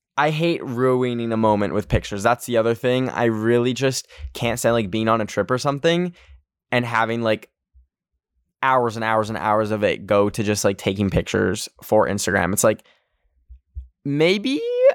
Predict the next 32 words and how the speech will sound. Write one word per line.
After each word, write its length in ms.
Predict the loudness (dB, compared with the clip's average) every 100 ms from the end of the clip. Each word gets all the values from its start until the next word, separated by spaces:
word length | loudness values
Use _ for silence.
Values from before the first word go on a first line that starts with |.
| 2
maybe 1000 | -6 -6 -6 -4 -2 0 0 0 -2 -2 0
eighteen-year-old 680 | 0 0 -2 0 2 2 2
me 320 | 0 0 0
would 220 | 0 0
have 120 | 2
liked 400 | 2 2 0 0
this. 500 | 2 2 -2 -10 -12 _ _ _ _ _ _
Maybe, 600 | -4 0 0 2 2 0 -2 -4
maybe, 340 | -2 2 2
like, 300 | 2 0 -2
me 380 | -2 0 2 2
being 240 | 0 0
a 60 | 0
baby 280 | 2 2 0
on 120 | -2
social 320 | 0 0 0
media, 360 | 0 0 2 4
like, 160 | 2
when 80 | 0
I 100 | -2
first 340 | 0 0 0 0
started 240 | 0 2
social 260 | 0 -2 0
media, 160 | 0
be-, 240 | 2 0 -2
media, 340 | -4 2 2 2
maybe 380 | 0 -2 0
I 60 | 0
would 180 | 2 0
have 120 | -2
liked 300 | 0 0 0
this, 380 | 0 0 -2